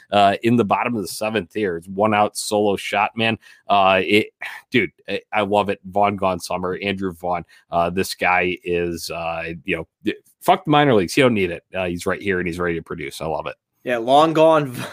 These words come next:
Speaker 2: <laughs> I put long gone Vaughn, man. Vaughn homered to right.
Speaker 1: Dude, it, I love it 'cause you can use any variation of that. Vaughn
Speaker 2: I, I,
Speaker 1: gone
Speaker 2: I love
Speaker 1: summer. I
Speaker 2: it.
Speaker 1: just did that because of the
Speaker 2: Yep.
Speaker 1: documentary that came out last
Speaker 2: Yep.
Speaker 1: year, but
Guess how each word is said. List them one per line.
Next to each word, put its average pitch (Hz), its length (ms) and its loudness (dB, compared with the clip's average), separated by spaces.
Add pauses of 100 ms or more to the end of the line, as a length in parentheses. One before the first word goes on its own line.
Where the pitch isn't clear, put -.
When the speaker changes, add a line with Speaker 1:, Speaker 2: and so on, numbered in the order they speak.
(100)
Speaker 2:
<laughs> - 200 -14
I 143 80 2
put 170 240 4
long 185 380 4
gone 160 340 2
Vaughn, 131 480 0
man. 113 300 -10
Vaughn 139 360 0
homered 165 420 0
to 156 60 -2
right. 147 240 4
Speaker 1:
Dude, 151 280 6
it, 151 100 2
I 127 120 2
love 131 260 4
it 185 80 0
'cause 139 160 2
you 127 40 4
can 131 140 -2
use 127 180 6
any 127 200 4
variation 98 560 2
of 78 100 -8
that. - 40 -6
Vaughn 104 200 6
Speaker 2:
I, 107 60 2
I, - 20 4
Speaker 1:
gone 107 100 4
Speaker 2:
I 104 40 2
love 104 100 -2
Speaker 1:
summer. 117 260 4
I 123 60 4
Speaker 2:
it. 143 40 2
Speaker 1:
just 165 180 0
did 170 140 4
that 147 180 2
because 127 260 0
of 113 60 -4
the 113 60 2
Speaker 2:
Yep. 131 100 8
Speaker 1:
documentary 110 520 0
that 110 140 -2
came 120 180 -4
out 113 120 -2
last 113 200 0
Speaker 2:
Yep. 131 120 6
Speaker 1:
year, 117 100 4
but 98 180 -8